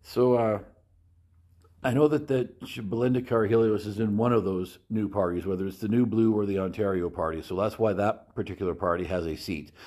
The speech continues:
I know Ontario Party has a seat, so I'm guessing that's probably her. But anyway, that, that party also doesn't really have a chance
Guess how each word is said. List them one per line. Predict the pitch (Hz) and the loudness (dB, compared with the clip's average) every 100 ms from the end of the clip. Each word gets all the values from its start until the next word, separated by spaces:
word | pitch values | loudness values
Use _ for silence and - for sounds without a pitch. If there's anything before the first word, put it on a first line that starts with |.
| - | -12
I | - 107 | -2 2
know | 156 | 2
Ontario | 143 127 135 139 | 2 2 2 2
Party | 139 131 127 | 0 0 0
has | 123 123 | 0 0
a | 123 | -2
seat, | - 131 - | -4 -6 -6
so | - | -6
I'm | 95 90 | -4 -4
guessing | 85 110 110 120 | -4 -4 -2 -2
that's | 120 - | -4 -4
probably | 107 107 107 110 | -2 -2 0 -2
her. | 107 107 107 - - - _ _ | 0 -2 -6 -14 -20 -20 _ _
But | 101 95 - _ _ _ _ | -4 -4 -8 _ _ _ _
anyway, | - 190 147 87 71 _ _ _ _ | 2 4 4 0 -4 _ _ _ _
that, | 180 214 - | 2 2 2
that | 214 233 | -2 0
party | 180 170 156 147 - | 0 2 0 -4 -8
also | - 147 117 104 | 2 2 4 -2
doesn't | 104 101 | -2 -4
really | 101 98 | -6 -4
have | 98 98 | -2 -4
a | 92 | -4
chance | 113 104 107 - - | -6 -4 -6 -8 -16